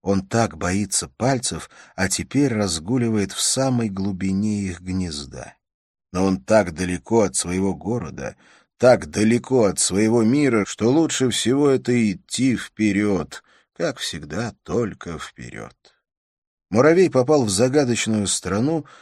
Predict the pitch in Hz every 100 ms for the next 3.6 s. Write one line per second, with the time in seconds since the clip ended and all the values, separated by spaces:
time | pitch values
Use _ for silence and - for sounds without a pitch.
0 | _ 85 98 123 - - 135 160 147 120
1 | 139 151 - 120 92 95 101 139 147 151
2 | 143 135 131 123 123 120 113 113 - 113
3 | 104 - 62 50 - -